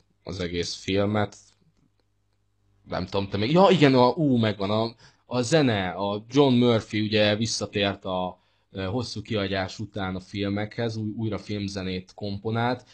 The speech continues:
és egyszerűen olyan vagány zenét rittyentett az Öngyilkos Osztag alá, minden egyes track nagyon illik az akciójelenetek alá, nagyon illik a jelenetek alá, stb. stb. Szóval John Murphy-t innen is szeretjük, ő az, aki a huszonnyolc nappal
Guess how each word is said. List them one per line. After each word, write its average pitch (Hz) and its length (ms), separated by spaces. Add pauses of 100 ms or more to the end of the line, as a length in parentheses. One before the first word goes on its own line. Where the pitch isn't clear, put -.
(260)
és - 120
egyszerűen 135 280
olyan 120 380
vagány 98 400
zenét 95 500
rittyentett 98 920
az 98 120
Öngyilkos 98 480
Osztag 95 320
alá, 98 140
minden 113 440
egyes 98 500
track 101 380 (140)
nagyon 107 440
illik 98 320
az 95 120
akciójelenetek 95 800
alá, 92 180
nagyon 101 320
illik 95 460
a 92 80
jelenetek 92 540
alá, 92 240
stb. 95 420
stb. 101 440 (300)
Szóval 110 280
John 120 220
Murphy-t 104 440
innen 101 260
is 90 100
szeretjük, 135 600
ő 117 80
az, 104 140
aki 104 220
a 101 80
huszonnyolc 95 640
nappal 92 640